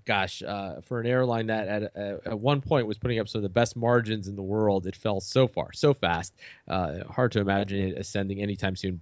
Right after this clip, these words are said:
back to where it was. Uh, and, and interesting to wonder what would have been if it had just stuck with its narrow body, uh, short haul, uh, strategy that was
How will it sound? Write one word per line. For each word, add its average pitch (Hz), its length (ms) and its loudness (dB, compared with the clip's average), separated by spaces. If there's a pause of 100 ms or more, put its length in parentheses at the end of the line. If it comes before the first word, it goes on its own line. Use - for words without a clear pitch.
back 92 300 0
to 98 160 -4
where 90 320 0
it - 120 -6
was. 87 520 -4
Uh, 85 260 -2
and, 92 160 0
and 95 220 -2
interesting 127 560 0
to 110 100 -4
wonder 127 500 4
what 113 380 2
would 139 160 2
have 160 140 2
been 139 340 4
if 117 160 -10
it 123 140 -4
had 123 160 -8
just - 480 -6
stuck 151 320 -4
with 120 240 -6
its 120 260 -2 (400)
narrow 139 300 4
body, 127 640 -2
uh, 107 260 -10
short 123 380 -6
haul, 107 500 -2 (400)
uh, 92 140 -14 (320)
strategy 104 640 -2
that 95 160 -10
was 98 220 -16